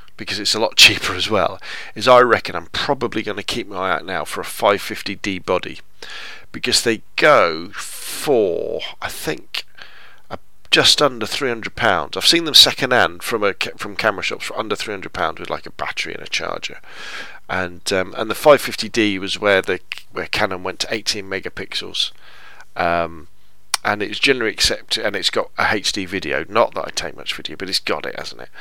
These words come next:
Um, and it, it was generally accepted that five fifty D is quite a big jump up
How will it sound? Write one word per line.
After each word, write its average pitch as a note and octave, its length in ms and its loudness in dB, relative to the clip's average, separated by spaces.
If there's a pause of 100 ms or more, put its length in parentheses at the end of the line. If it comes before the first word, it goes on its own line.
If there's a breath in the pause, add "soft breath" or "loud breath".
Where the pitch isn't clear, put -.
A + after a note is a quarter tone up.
(520 loud breath)
Um, E2+ 300 -2 (1300)
and A#2 100 0
it, - 200 -2
it C3+ 80 -2
was B2 140 0
generally A#2+ 380 6
accepted G2+ 420 0
that F#2 120 -10
five A#2 260 8
fifty G#2 240 -6
D G#2+ 120 -2
is F#2 100 -2
quite - 220 0
a A#2 40 -4
big G2+ 240 -4
jump A2 400 2
up - 420 2